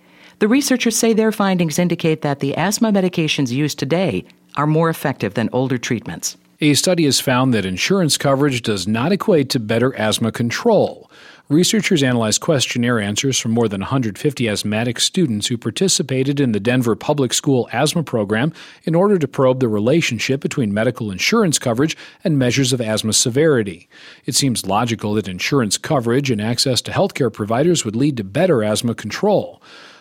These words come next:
Speaker 2: But researchers found that more than half the students with an identified physician reported using emergency care. Only twenty-seven percent of the students without an identified provider used emergency care. Ninety-two percent of the respondents indicated they had a physician caring for their asthma,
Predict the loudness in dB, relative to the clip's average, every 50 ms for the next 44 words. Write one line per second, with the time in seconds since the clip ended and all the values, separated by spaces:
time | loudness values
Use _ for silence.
0 | _ _ -2 0 2 2 0 0 0 2 2 2 2 2 2 0 0 0 0 0
1 | 0 0 0 0 0 0 0 0 0 2 2 2 2 0 -2 -4 -6 -4 -2 0
2 | 0 0 -2 -4 -4 -4 -2 0 0 2 0 0 -2 -4 -4 -4 -4 -4 -4 -4
3 | -2 -2 0 -2 -2 -2 -2 -4 -4 -6 -6 -6 -2 0 2 2 2 2 0 -2
4 | -2 -4 -8 -16 -18 -6 -4 -4 0 2 2 2 2 2 0 2 2 4 4 2
5 | 0 0 0 0 2 2 2 2 2 0 0 0 -2 -2 -4 -4 -4 -2 0 2
6 | 0 0 -2 -6 -14 -18 -20 -20 -20 -20 -12 -4 -2 0 2 2 0 0 0 0
7 | 0 0 2 2 2 2 2 0 -2 -2 -2 0 0 0 2 0 0 0 -2 -4
8 | -2 0 0 2 2 0 -2 -2 -4 -4 -4 -2 0 0 2 2 0 0 -2 -2
9 | -2 -2 -2 -2 -2 -4 -4 -4 -4 -6 -6 -6 -4 -4 -2 -2 -2 -2 -2 -2
10 | -2 -2 -2 -4 -6 -6 -8 -8 -8 -6 -4 -4 -4 -4 -6 -8 -8 -8 -8 -10
11 | -14 -18 _ -20 -20 -20 -20 -20 -16 _ -6 -4 -4 -4 -4 -6 -2 0 0 0
12 | 0 -2 -2 -2 0 0 0 0 0 0 -2 -2 -4 -4 -4 -2 0 0 0 0
13 | 0 -2 -2 -2 -2 -4 -2 -2 -2 -2 0 0 0 0 0 0 -2 -2 -2 0
14 | 0 0 0 0 -2 -4 -4 -2 0 2 2 2 0 0 -2 -2 -2 -4 -2 0
15 | 0 0 2 2 0 0